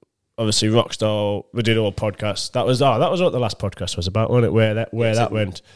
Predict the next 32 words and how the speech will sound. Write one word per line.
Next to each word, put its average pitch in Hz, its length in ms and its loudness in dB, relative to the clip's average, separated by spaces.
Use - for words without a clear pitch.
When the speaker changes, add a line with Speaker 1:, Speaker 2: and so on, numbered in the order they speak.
Speaker 2:
Where's 90 200 -10
Husky? 90 320 -10
Yeah, 85 200 -12
that - 140 -16
was 131 80 2
Speaker 1:
Yeah, 117 360 4
Speaker 2:
the 104 60 -2
Speaker 1:
it 117 40 0
was 117 240 2
team 110 300 -2
sponsor, 104 460 0
and 95 460 -2
then, 92 380 -6
um, 85 600 -4
a 92 120 -4
Husky 107 300 -2
contract 95 520 -2
kind 98 260 -2
of 92 160 -4
me 117 160 2
it, - 360 -8
because 139 320 0
it - 80 -6
was 117 320 -4
used 135 220 4
to 131 60 0
have 127 120 0
a 113 40 -6
team 123 220 -2
sponsor 107 460 0
that 107 160 -2
was 95 340 -6